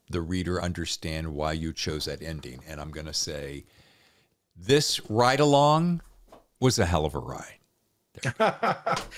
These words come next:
Speaker 2: That's a good one. <laughs>
Speaker 1: All right, before we get to rapid fire questions, 'cause I'm coming up on my time that's due with you, and, uh, I do have this one piece of advice,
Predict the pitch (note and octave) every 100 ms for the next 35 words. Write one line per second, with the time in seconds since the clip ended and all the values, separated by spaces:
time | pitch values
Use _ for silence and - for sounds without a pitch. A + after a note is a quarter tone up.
0 | - - B2+ - F3 C#3+ C#3 B2 G#2+ -
1 | - - - F3+ - G#3 - - - -
2 | D3 - - - - - - - - -
3 | - - _ C#3 B2+ G#2 G#2 - E3 G3
4 | F3 D#3 C#3+ C3+ B2+ A#2+ B2 A2+ A#2+ A2+
5 | - G#2 - F2+ F#2 F#2 B2+ A#2+ A#2 A2
6 | G2 F#2 - A2 G#2 G2+ G2 F#2 E2 -
7 | E2 G2+ G#2 G2 F2 F2+ F2 F#2+ F#2 F#2
8 | F#2+ - F#2+ F2 B2 A#2+ G2+ E2+ E2+ G#2+
9 | A#2+ C3 A2 G2+ F2 E2+ E2 E2 E2 -